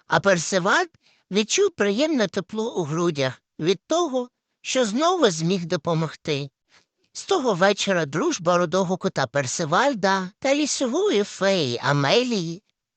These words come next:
стала ще міцнішою. Вони часто зустрічалися під старим дубом і разом спостерігали за танцем світляних жучків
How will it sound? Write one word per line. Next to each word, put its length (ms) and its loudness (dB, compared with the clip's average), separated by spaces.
стала 560 2
ще 340 0
міцнішою. 960 -4
Вони 200 4
часто 360 0
зустрічалися 800 -2
під 160 -4
старим 360 -4
дубом 460 0
і 120 4
разом 360 2
спостерігали 960 -2
за 200 0
танцем 600 0
світляних 600 -2
жучків 540 -2